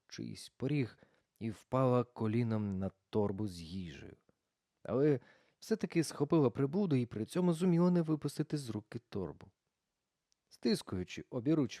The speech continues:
приблуду і торбу, Чарліна припала спиною до стіни. І тут таки просто перед її носом, під важке стогоніння копит, промайнули чорні чоботи, встромлені в стремена.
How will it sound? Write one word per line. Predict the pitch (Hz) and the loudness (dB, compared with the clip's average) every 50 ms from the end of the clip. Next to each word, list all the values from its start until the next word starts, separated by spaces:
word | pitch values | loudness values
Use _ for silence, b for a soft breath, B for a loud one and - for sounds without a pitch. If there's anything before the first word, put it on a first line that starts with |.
| - _ | -16 _
приблуду | - - 107 120 127 135 160 185 180 139 107 95 | -6 -4 -2 -2 -2 -2 -2 -2 -2 -2 -2 -4
і | 85 | -6
торбу, | - - - 180 175 160 151 151 139 b b b b b b b b | -4 -2 0 0 0 2 0 -2 -2 b b b b b b b b
Чарліна | _ - 107 104 123 135 123 120 117 | _ -4 0 2 2 2 2 0 -2
припала | - - - 104 104 - 101 101 101 98 95 | -2 -4 -4 -6 -2 0 0 0 2 0 -2
спиною | - - - - 95 95 92 90 | -4 -8 -8 -8 -6 -4 -4 -4
до | 85 92 90 | -4 -6 -10
стіни. | - - - 98 95 82 80 - _ _ _ _ _ _ _ _ _ _ _ _ _ _ _ _ | -12 -12 -12 -12 -12 -12 -16 -20 _ _ _ _ _ _ _ _ _ _ _ _ _ _ _ _
І | - 208 185 | -4 -4 -2
тут | - - 208 175 - - - | 2 6 6 6 6 4 2
таки | 139 117 - 117 110 107 | 0 0 2 0 0 0
просто | - - 135 147 147 143 139 127 117 - - 117 104 | 0 0 2 6 6 8 8 6 4 2 -2 -4 -2
перед | - 110 104 101 95 80 78 - - | 0 0 2 2 0 0 -4 -4 -4
її | 101 95 80 87 87 | -4 -2 -2 -4 -6
носом, | 85 85 98 131 147 139 120 - - - - - - _ _ _ _ _ | -4 -2 0 2 2 2 0 -2 -8 -14 -16 -18 -20 _ _ _ _ _
під | - 87 87 82 | -12 -12 -8 -6
важке | 90 98 104 - - - - 127 143 143 | -4 -4 -4 -4 -8 -6 0 0 2 2
стогоніння | - - - - - 120 113 117 127 131 127 120 110 104 98 95 - - | 0 -4 -8 -6 -4 -4 -2 -2 -2 -4 -4 -4 -6 -6 -8 -10 -12 -14
копит, | - 95 - - _ - 151 156 151 b b b b b b b b _ | -14 -14 -14 -12 _ -6 -6 -6 -6 b b b b b b b b _
промайнули | - - 98 104 104 98 92 95 95 90 85 85 92 110 110 101 101 104 98 - | -8 -4 -2 -2 -2 -2 -4 -4 -4 -6 -6 -6 -6 -6 -4 -4 -6 -6 -8 -10
чорні | _ - - - 87 90 92 92 - 87 87 90 101 - | _ -20 -14 -10 -8 -8 -8 -8 -8 -10 -12 -12 -14 -16
чоботи, | - - - - 117 131 123 98 76 - 73 - - 92 | -18 -16 -12 -8 -8 -6 -6 -8 -10 -14 -16 -14 -14 -14
встромлені | - - - - _ - 101 92 82 82 85 82 90 95 | -14 -16 -18 -20 _ -10 -8 -8 -8 -8 -10 -10 -10 -12
в | 87 - | -14 -14
стремена. | - - - 95 95 95 113 120 117 87 - | -18 -16 -12 -10 -8 -6 -6 -6 -8 -10 -14